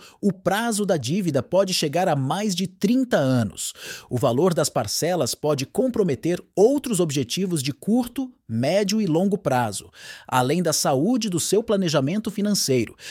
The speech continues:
privando você de conquistar, realizar outros objetivos intermediários.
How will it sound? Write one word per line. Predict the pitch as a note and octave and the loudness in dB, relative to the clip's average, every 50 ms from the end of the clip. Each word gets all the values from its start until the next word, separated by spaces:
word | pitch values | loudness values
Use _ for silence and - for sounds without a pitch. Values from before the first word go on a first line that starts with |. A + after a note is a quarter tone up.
| - - - | -18 -6 0
privando | B3+ C4+ A#3+ D#3+ F3 A3+ C4+ C4 A3+ | 2 2 4 4 4 4 4 2 2
você | F#3+ F3 D#3+ - - F3+ | 2 0 -2 0 0 0
de | D#3+ - | -2 -2
conquistar, | - - F#3 A3+ B3+ A3+ - A3 - - - B2 G2 - - - - - - - _ | -2 -2 0 0 0 0 0 -2 -4 -2 -2 -4 -6 -8 -10 -16 -20 -20 -20 -20 _
realizar | - A2+ B2+ C3+ C#3+ D#3+ D3 A2 A#2+ C#3 D3+ D3+ C#3+ - - _ | -4 0 0 2 2 0 0 0 0 0 0 0 -2 -4 -4 _
outros | E3 E3+ G3 B3+ C4+ - - G#3+ F3+ F#3 | 6 6 6 6 6 0 -2 -2 0 0
objetivos | F#3 E3 C#3 D#3 D3+ C#3 - - D3 D#3+ D#3 D3+ A#2+ D3 | 0 0 0 -2 -2 -2 -2 -2 -2 -2 0 -2 0 0
intermediários. | F#3 F#3 - F#3 E3 F3 F3+ F3 D#3+ D#3 B2+ A2 F#2+ C2+ - - - - - - - | 0 0 0 0 0 0 0 0 2 2 2 2 0 -4 -8 -12 -10 -10 -10 -10 -12